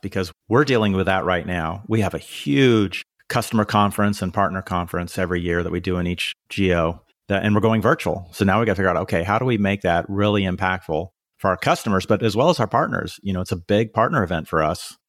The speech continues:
How can we replicate that virtually where, you know, when you talk to partners going to these events, it's the networking that's most important to them,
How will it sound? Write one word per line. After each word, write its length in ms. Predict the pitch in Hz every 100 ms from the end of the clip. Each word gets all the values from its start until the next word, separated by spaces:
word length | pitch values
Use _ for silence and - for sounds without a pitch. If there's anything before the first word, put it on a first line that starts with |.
| -
How 160 | 110
can 120 | -
we 240 | 117 104 98 92
replicate 500 | 101 - - 95 90
that 320 | 92 92 95 - _
virtually 840 | 90 110 170 - 87 85 87 95 - _
where, 260 | 110 107 95 _ _
you 60 | 120
know, 120 | 113
when 100 | 110
you 80 | 107
talk 240 | 120 135
to 80 | -
partners 340 | 110 110 107 98
going 280 | - 101 107
to 60 |
these 120 | 98
events, 380 | 90 90 92 - - -
it's 280 | 113 - -
the 100 | 101
networking 560 | 101 - 123 101 95
that's 160 | 98 -
most 240 | 101 -
important 320 | 98 117 -
to 80 | 90
them, 320 | 71 78 82